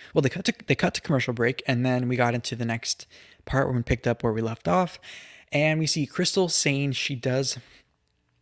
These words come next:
that she does see color, and, and she's sharing her story, which of course is horrible that she had to go through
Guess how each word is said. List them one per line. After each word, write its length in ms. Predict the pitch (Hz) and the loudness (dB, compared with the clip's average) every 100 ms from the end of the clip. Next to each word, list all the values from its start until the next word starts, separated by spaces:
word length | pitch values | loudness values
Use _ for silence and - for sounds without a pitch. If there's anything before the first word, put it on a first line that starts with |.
| _ - | _ -10
that 140 | - 135 | -4 -2
she 180 | 143 123 | -2 0
does 480 | 151 208 185 151 | 4 4 2 0
see 220 | - 131 120 | -2 0 -4
color, 400 | - 117 117 113 | -2 0 0 -2
and, 340 | 120 117 113 - - - _ - | -2 -2 -4 -10 -20 -20 _ -6
and 140 | 123 | -4
she's 120 | 131 | 0
sharing 300 | - 135 123 | 0 2 0
her 160 | 113 123 | 0 0
story, 400 | 117 - 113 113 | -2 -2 -2 -2
which 240 | 113 110 | -2 -4
of 140 | - - | -6 -6
course 320 | - 120 - | -2 -2 -2
is 160 | - - | -4 -4
horrible 440 | 185 202 117 120 | 2 4 4 0
that 140 | - | 0
she 140 | 120 120 | -2 -2
had 100 | 117 | -2
to 60 | |
go 160 | 113 117 | -2 -2
through 360 | - 117 110 | -2 -6 -4